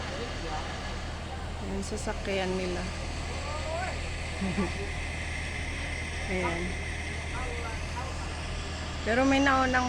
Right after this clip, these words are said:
pulis kanina. Sinapakaitim ng usok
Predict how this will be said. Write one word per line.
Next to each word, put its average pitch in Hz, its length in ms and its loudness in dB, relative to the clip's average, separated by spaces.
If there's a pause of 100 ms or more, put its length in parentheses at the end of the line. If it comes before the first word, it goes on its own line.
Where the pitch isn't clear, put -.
pulis 240 320 4
kanina. 214 640 2 (720)
Sinapakaitim 247 880 6
ng 233 180 4 (2250)
usok 214 260 2